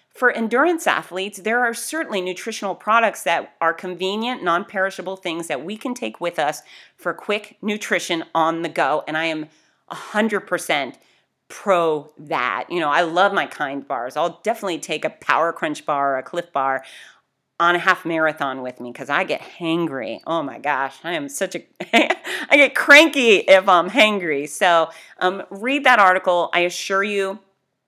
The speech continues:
it will answer all of your questions, but no, you don't have to replace all the calories. And yes, after you finish your big deal marathon, sure, go out and have, you know, a big breakfast and enjoy yourself. But if you're trying to lose weight,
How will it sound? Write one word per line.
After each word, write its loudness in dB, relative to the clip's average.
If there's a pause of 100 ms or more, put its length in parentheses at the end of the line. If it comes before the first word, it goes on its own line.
(220)
it -2
will -6
answer -4
all 2
of -4
your -2
questions, -4
but -2
no, -2
you -10
don't -6
have -10
to -14
replace -10 (120)
all 6
the -2
calories. -2
And -6
yes, 4 (400)
after -2
you -2
finish 0
your -4 (200)
big -4
deal 0
marathon, 4 (340)
sure, -2
go -2
out 2
and -10
have, -4 (140)
you -2
know, -4
a -4
big -2
breakfast -4
and -6
enjoy -4
yourself. -8
But 0
if -4
you're -4
trying 0
to -8
lose -6
weight, -2